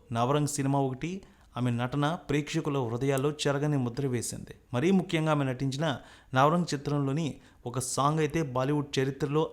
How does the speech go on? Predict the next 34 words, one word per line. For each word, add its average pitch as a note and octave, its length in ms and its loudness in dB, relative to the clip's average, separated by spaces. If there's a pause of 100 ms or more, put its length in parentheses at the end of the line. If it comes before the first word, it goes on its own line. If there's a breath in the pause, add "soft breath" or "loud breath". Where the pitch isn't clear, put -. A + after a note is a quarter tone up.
అతిపెద్ద D#3+ 440 -2
హిట్గా C#3 380 -2
నిలిచింది. A#2 540 -4 (400 loud breath)
అరేజా D3 340 4
అనే C#3+ 180 4
సాంగ్ C3+ 320 0
అయితే C#3 240 0
బాలీవుడ్లో C#3 600 0
ఇప్పటికీ D#3 600 -2 (100)
చాలామంది C#3 600 0 (280 loud breath)
పాత D3+ 240 4
సాంగ్ D3+ 300 0
అయినా C#3 200 0
దాన్ని C3+ 240 0
వింటూనే A#2+ 360 -4
ఉంటారు. A#2 380 -6 (420 soft breath)
ఇక - 120 -6
బాలీవుడ్ E3 460 4
చలనచిత్ర E3+ 480 2
పరిశ్రమలో D3 600 0
సువర్ణ D#3+ 420 2
అధ్యాయాన్ని D3 400 2
లిఖించిన C3+ 520 0
లెజెండరీ C#3 480 0
నటి C#3 240 -2
సంధ్యా C3 360 -2
శాంతారాం C3 540 -2
మరణ A#2 220 -2
వార్త C3 460 -2 (380 loud breath)
అందరినీ D#3+ 300 2
కూడా C#3+ 200 0
తీవ్ర C#3+ 320 -2
విషాదంలో B2+ 520 -4
నెట్టింది. A#2 460 -12